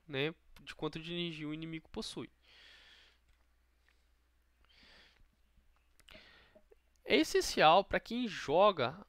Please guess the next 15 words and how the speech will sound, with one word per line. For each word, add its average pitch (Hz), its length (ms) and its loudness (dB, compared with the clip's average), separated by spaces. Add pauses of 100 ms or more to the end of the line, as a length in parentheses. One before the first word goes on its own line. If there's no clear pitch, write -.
a 135 120 -2
arena 139 440 -2
no 131 140 -6
Axie - 300 -6
Infinity - 520 -10 (340)
saber 202 560 6
exatamente 202 800 -2
o 208 40 -14
quanto 175 340 -8
de 185 160 -12
energia 160 500 -10
o 175 80 -6
inimigo 165 480 -10
possui. 175 520 -12 (760)
Se 330 720 -4